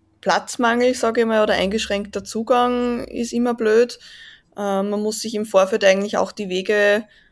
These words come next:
ausmalen, die man geht mit dem Material, dass es quasi eingebracht werden kann ins Objekt. Da hat man auch schon die ein oder andere böse Überraschung erlebt,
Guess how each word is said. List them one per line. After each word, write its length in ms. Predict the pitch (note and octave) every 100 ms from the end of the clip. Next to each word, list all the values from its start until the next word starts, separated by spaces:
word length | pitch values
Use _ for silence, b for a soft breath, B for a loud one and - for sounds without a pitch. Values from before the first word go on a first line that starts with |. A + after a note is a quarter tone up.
| b -
ausmalen, 680 | F#3 G3+ G#3 G3 G3+ G#3
die 120 | G3+ G#3
man 200 | G3 G3
geht 380 | F3+ G3 G3 C4
mit 220 | A#3 -
dem 100 | G#3+
Material, 600 | G3+ G3 - F#3 F#3 G3
dass 200 | G3+ G3+
es 120 | F#3+
quasi 400 | - F#3 F#3+ G3
eingebracht 600 | F#3+ G3+ A3+ G#3 A3 -
werden 260 | A3+ A3 A3
kann 440 | A3 G#3 A3 A3
ins 240 | A3 A3+ A3
Objekt. 440 | A3 G#3 A3+ -
Da 100 | A3
hat 180 | G#3 -
man 80 | F#3
auch 140 | G3
schon 200 | - G#3+
die 80 | G#3+
ein 140 | F#3+ G3
oder 160 | G3+
andere 220 | G3 G3 G3+
böse 280 | G3 G3 G3
Überraschung 500 | G3 - - A3 G#3+
erlebt, 420 | G#3+ G#3 -